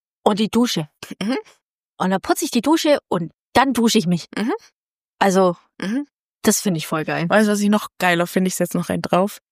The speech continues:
Speaker 1: Oh nein.
Speaker 2: Wenn du dann frisch geduscht ins frisch bezogene Bett
Speaker 1: Oh
Speaker 2: liegst.
Speaker 1: ja, das finde ich aber auch geil.
Speaker 2: Gibt's was Schöneres?
Speaker 1: Es gibt nix Geileres
Speaker 2: Ja,
Speaker 1: wie ein
Speaker 2: oder?
Speaker 1: frisch bezogenes Bett.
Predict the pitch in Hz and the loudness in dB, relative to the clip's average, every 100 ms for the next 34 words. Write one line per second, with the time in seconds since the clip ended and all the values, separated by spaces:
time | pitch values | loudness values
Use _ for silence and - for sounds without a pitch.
0 | - 185 165 160 190 180 160 208 214 220 | -2 2 2 0 0 0 0 2 2 0
1 | - 202 - 185 185 190 - 175 - - | 0 -4 -2 2 2 2 0 -2 -4 -8
2 | - 196 - - 175 165 165 170 170 208 | -10 -8 -8 -8 -8 -6 -4 -4 0 4
3 | 208 208 202 208 208 208 202 190 220 240 | 6 6 4 4 6 6 6 4 2 -4
4 | - 196 190 175 165 - 185 185 - 147 | -4 -4 -4 -4 -2 0 0 -2 -8 -6
5 | 135 135 - 311 - 277 - 285 208 285 | -4 -6 -6 -8 -6 -6 -2 0 0 0
6 | 285 - - 240 - - 196 190 180 180 | 0 -2 -2 -2 -2 0 2 4 2 0
7 | 202 196 175 214 214 247 - - 196 - | 0 0 0 0 2 0 -2 -14 -12 -2
8 | 196 190 180 156 - 170 | 0 2 0 -4 -2 -2